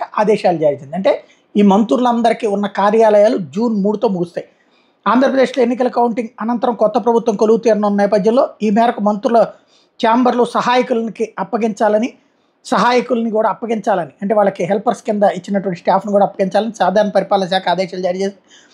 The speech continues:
మంత్రుల ఛాంబర్ నుంచి ఎటువంటి ఫైల్స్, ఇతర సామాగ్రి తరలించడం మీద నిషేధం విధించినట్టు కూడా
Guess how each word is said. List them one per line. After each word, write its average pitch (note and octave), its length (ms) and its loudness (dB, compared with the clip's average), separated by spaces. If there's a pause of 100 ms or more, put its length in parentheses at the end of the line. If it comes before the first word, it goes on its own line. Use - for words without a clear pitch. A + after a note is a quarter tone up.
(320)
మంత్రుల A#3+ 300 2
ఛాంబర్ B3 380 0
నుంచి B3 220 -2
ఎటువంటి A#3 300 -2
ఫైల్స్, A#3+ 320 -2
ఇతర A#3 180 -2
సామాగ్రి A3 480 0
తరలించడం A#3 580 0
మీద A3+ 120 0
నిషేధం G3+ 380 0
విధించినట్టు F#3+ 480 -4
కూడా F#3 220 0